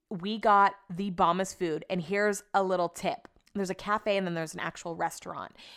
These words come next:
You can go into the cafe 'cause it's happy hour all day and all night, and you can still order off the menu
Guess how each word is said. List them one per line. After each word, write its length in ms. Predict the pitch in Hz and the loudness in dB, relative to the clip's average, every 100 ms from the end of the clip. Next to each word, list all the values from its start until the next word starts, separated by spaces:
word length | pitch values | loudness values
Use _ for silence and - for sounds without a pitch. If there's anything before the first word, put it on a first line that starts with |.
| - | -12
You 200 | 180 208 | -6 -6
can 200 | 208 214 | -4 -4
go 220 | 196 208 | 4 6
into 140 | 233 240 | 6 0
the 80 | 226 | -4
cafe 480 | 220 214 214 202 | 2 2 4 4
'cause 140 | 185 190 | 2 -2
it's 120 | 185 | -8
happy 340 | - 202 214 | -2 -2 2
hour 320 | 190 185 185 - | 4 4 4 4
all 200 | 190 202 | 4 4
day 240 | 196 185 | 2 2
and 100 | 185 | 2
all 220 | 180 180 | 2 2
night, 400 | 175 190 160 170 - | 2 2 2 -4 -6
and 140 | - 208 | 0 2
you 60 | |
can 180 | 202 190 | 2 -2
still 340 | 175 - 220 214 | -2 0 0 2
order 320 | 214 214 196 | 0 0 2
off 180 | 175 180 | 2 0
the 60 | 185 | -4
menu 580 | 180 185 170 160 160 | -4 -2 -4 -4 -6